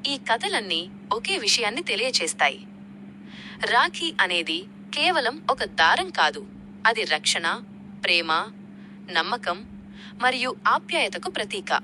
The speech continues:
ఈ పండుగను ఎలా జరుపుకుంటారు? పండుగ రోజున సోదరీమణులు తమ సోదరుల నుదుటిపై తిలకం దిద్ది, హారతి ఇచ్చి, వారి చేతికి రాఖీ కడతారు. ఆ తరువాత వారికి మిఠాయి తినిపించి,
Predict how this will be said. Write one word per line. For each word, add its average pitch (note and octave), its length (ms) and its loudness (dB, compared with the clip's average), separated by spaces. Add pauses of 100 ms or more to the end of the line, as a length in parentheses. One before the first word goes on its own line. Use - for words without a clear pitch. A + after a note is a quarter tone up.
(840)
ఈ C#4 120 2
పండుగను G3+ 540 0
ఎలా A#3+ 280 2
జరుపుకుంటారు? B3+ 760 2 (400)
పండుగ D#4 320 2
రోజున C4 500 2 (200)
సోదరీమణులు C4+ 880 0 (340)
తమ A#3 120 0
సోదరుల D4 500 2
నుదుటిపై C4+ 480 -2
తిలకం A3 420 -4
దిద్ది, G#3+ 380 -2 (340)
హారతి D4 380 6
ఇచ్చి, G3 420 0 (340)
వారి A3 160 6
చేతికి C4+ 440 0
రాఖీ G3 300 2
కడతారు. E3 500 -2 (1300)
ఆ C#4+ 100 8
తరువాత D#4+ 440 0
వారికి B3+ 360 2
మిఠాయి A#3 360 2
తినిపించి, G3+ 680 0